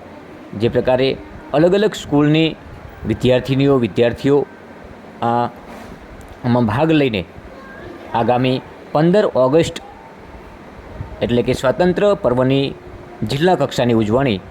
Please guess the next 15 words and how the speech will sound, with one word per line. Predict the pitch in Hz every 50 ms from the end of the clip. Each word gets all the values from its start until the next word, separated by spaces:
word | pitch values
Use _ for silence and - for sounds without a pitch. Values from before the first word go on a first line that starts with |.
| - - - -
જ્યારે | - 117 110 113
દિયોદરમાં | 107 107 113 131 143 151 185 180 180 170 156
થઈ | - - 113 110
રહી | 113 107
હોય, | 104 101 107 104 98 95 - - - - - - -
વી | 123
કે | - - 165 160
વાઘેલા | 151 143 123 143 170 175
હાઈસ્કૂલમાં | 139 113 117 - - - 214 175 131 120
થઈ | - 123 113 107
રહી | 113 113
હોય, | 110 107 117 131 143
ત્યારે | - 117 110 117 120 120 - - - - - - -
સમગ્ર | - - 127 143 151 156 175 185
તાલુકામાં | 170 180 113 98 117 143 143 - 135 117 110 98 85